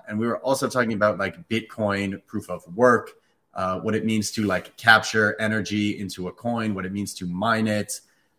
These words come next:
Uh, and, like, artists are doing this with their creativity, right? They are, like, embodying and transmuting some energy into a token. And all of those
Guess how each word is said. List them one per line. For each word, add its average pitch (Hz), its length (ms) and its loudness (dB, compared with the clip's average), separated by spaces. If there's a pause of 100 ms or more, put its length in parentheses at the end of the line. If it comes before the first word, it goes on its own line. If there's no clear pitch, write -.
(120)
Uh, 95 280 -6 (160)
and, 101 380 -4 (120)
like, 104 320 -8
artists 117 360 -2
are 110 100 2
doing 113 320 0
this 104 240 -2
with 104 160 -2
their 98 160 0
creativity, 95 760 -2
right? 98 260 -2
They 95 140 -2
are, 92 140 2
like, 87 240 -4 (340)
embodying 117 640 6
and 98 100 -2
transmuting 107 580 0
some 104 280 -2
energy 104 480 0
into 98 360 -4
a 92 120 -8
token. 85 460 -8 (520)
And 98 380 -2 (1700)
all 151 240 4
of 120 200 4
those 120 400 4